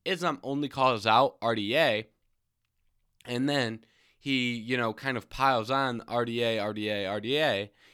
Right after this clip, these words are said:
you know, that's gonna put more pressure on R D A to accept that fight. Now, he could, now he could have done the same thing for Chandler. He could have done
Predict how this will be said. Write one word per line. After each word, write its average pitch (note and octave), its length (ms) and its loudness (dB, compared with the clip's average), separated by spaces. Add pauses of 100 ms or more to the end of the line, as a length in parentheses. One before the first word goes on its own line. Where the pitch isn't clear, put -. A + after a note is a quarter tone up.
you B2+ 80 -10
know, C3+ 140 0
that's D#3+ 200 -4
gonna F3 200 -2
put D#3 160 -4
more B2+ 160 -2
pressure C3 420 0
on A2 100 -2
R A2+ 200 0
D G#2 180 -2
A G#2+ 260 0
to G#2+ 140 -12
accept G2 320 -6
that - 180 -8
fight. D3+ 280 0 (840)
Now, B2 300 -2
he D3 160 -4
could, C3 200 -8
now C#3+ 180 -2
he E3+ 80 -2
could F3+ 160 -2
have D3 80 -4
done D3 180 -2
the C3 80 -2
same C#3 260 -6
thing C#3 200 -6
for D3+ 100 -8
Chandler. B2+ 680 -4 (200)
He B2 100 -14
could D3 160 -4
have C#3 80 -6
done C#3 220 -2